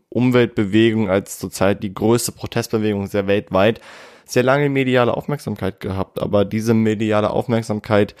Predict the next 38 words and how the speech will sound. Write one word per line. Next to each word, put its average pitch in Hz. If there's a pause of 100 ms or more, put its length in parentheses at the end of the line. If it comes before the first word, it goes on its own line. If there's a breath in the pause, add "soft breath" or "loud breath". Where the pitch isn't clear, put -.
(440 loud breath)
ging 147
leider 101
aufgrund 87
von 92
Corona 92
etwas 82
runter. 82
Und 87
jetzt -
liegt's -
halt 101
eben 101
bei 98
der 104
Arbeit 107
von 104
Fridays 104
for 98
Future 120
und -
auch 117
bei 104
der 98
Arbeit 104
von 98
mir 120
und 110
auch -
bei -
vielen, 131
vielen 110
Menschen, 117
dass 107
wir 113
auch 110
als 110
Klimabewegung 117
versuchen, 123